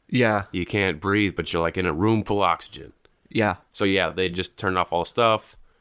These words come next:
Speaker 2: turned off the alarms, doctors and nurses left the room, and then, uh, she went blue, and then I was like,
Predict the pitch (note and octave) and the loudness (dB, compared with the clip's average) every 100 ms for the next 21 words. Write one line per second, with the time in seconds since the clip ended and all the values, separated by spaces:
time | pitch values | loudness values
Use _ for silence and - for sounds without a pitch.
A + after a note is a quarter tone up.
0 | _ - E2+ E2 E2+ E2 D2+ G2 G#2 G2+ | _ -10 -4 -4 -4 -4 0 2 2 2
1 | F#2 - F2 E2+ E2+ E2 F2+ E2+ E2+ E2 | -2 -2 -2 -2 -6 -4 -4 -4 -6 -6
2 | E2 D#2+ E2 A#2+ A2+ G#2 E2+ F2+ F#2 F2+ | -4 -4 0 2 2 2 0 0 0 -2
3 | C#2 E2+ E2+ E2+ E2+ - F2+ D#2+ D#2+ G#2 | -2 0 0 0 -2 -2 -4 -2 0 2
4 | B2+ B2+ A2+ D#2+ D#2+ D#2+ D2+ D#2 C#2 C2+ | 2 2 -2 -4 -4 -4 -6 -8 -10 -16